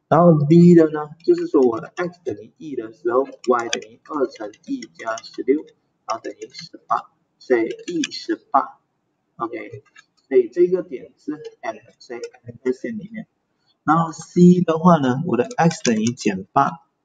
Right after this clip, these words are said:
然后 y 等于二乘减八加十六等于零，所以我的减八零这个点，所以我的这个 P 有在这个线里面。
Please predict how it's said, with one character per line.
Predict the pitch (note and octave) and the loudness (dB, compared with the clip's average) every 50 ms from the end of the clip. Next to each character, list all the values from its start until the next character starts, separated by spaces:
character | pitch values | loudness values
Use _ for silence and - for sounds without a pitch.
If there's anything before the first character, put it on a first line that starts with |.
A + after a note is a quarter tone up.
| _ _ | _ _
然 | - A2+ A#2 | 0 0 2
后 | A2+ A2+ | 4 4
y | A#2+ A#2 A2+ A2+ | 4 4 4 2
等 | A2 A#2 G#2+ G#2 | 0 -4 -6 -6
于 | G#2+ A2 - - | -6 -8 -8 -4
二 | - D3 C#3+ C3 | -2 2 2 2
乘 | A#2 - - A2+ G#2 A2 A2+ A#2 | 2 0 -4 -6 -4 -4 -6 -2
减 | - A2+ G#2+ G2 G2 - | -2 -2 -2 -2 -4 -2
八 | - C3+ C3 B2+ - D#3+ - - | 0 0 0 0 0 -6 -8 -4
加 | - A#2 A2 A2 | -2 -2 -2 -2
十 | A2 - - A2 | -4 -6 -6 0
六 | G#2+ B2+ C#3+ E3 E3 - _ _ _ _ _ _ _ _ | 4 4 4 4 0 -4 _ _ _ _ _ _ _ _
等 | - A2 G#2 | -6 -4 -2
于 | G#2+ A#2 C3+ | -2 -2 -2
零， | D3 D3 A#2+ A2 G#2 G2+ A2+ B2+ - _ _ _ _ _ | -2 -2 -2 -2 -2 -2 -4 -8 -12 _ _ _ _ _
所 | - - D3 | 0 2 6
以 | C3 | 6
我 | B2 A2+ | 6 6
的 | G#2 - - - | 6 4 2 0
减 | - - A2+ G2 G2+ G2+ | 0 -2 -2 -2 -2 -2
八 | - C#3+ C#3+ D3+ - - | -2 -2 -2 -2 -6 -6
零 | A#2 A2+ G#2+ G#2+ A#2 B2 - | -4 -4 -4 -4 -6 -10 -2
这 | - B2+ B2 A#2 | 2 2 2 4
个 | C3+ A#2+ | 2 0
点， | A2+ A2+ G#2 E2+ - _ _ _ _ _ _ | 0 -2 -4 -4 -8 _ _ _ _ _ _
所 | - - C#3 C3+ | -2 2 6 6
以 | C3+ B2 | 8 6
我 | A2+ G#2+ G#2+ | 6 4 4
的 | A2 G#2+ A2 | 4 2 2
这 | A2 - D#3 D#3 | 0 2 2 2
个 | D#3 D#3 C#3 - | 2 2 0 -2
P | - - - D3 C#3 C3 C3 C3 C3+ _ _ _ _ _ _ | -4 -8 -6 -4 -4 -2 -4 -4 -6 _ _ _ _ _ _
有 | - A#2 G#2+ G2 G2 G#2 - | 2 4 4 4 2 -4 -2
在 | - B2+ B2 | 0 0 0
这 | A2+ A#2 B2 B2 | 2 2 0 2
个 | A#2 B2 A#2 | 2 0 -2
线 | - - B2+ A2+ G#2 | 0 0 -2 -2 -2
里 | G2 F#2+ | -4 -6
面。 | G2 G2+ G#2+ - | -6 -8 -8 -8